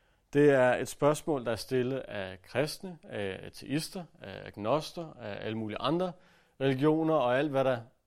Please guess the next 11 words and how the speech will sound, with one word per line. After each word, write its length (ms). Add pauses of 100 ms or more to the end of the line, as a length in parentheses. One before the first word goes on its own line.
(240)
måtte 240
være 320 (220)
derinde 280
imellem. 300 (240)
Hvorfor 480 (200)
findes 420
der 160
ondskab? 400 (420)
Og 100
måske 280
især 500